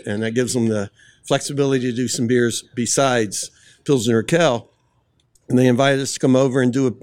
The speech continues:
a, a beer for the Pilsen Liberation Festival, which is, uh, something that happens every May,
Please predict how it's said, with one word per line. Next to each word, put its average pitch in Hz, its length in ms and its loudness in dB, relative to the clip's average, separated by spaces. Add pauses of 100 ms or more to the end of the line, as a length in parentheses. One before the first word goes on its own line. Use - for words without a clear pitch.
a, 127 80 -2
a 113 40 -2
beer 131 480 0 (460)
for 135 360 0
the 123 180 0
Pilsen 156 440 2
Liberation 143 580 2
Festival, 110 640 -4
which 113 260 -6
is, 107 360 -6
uh, 110 340 -4
something 120 440 0
that 120 120 0
happens 123 360 -2
every 120 320 0
May, 127 500 0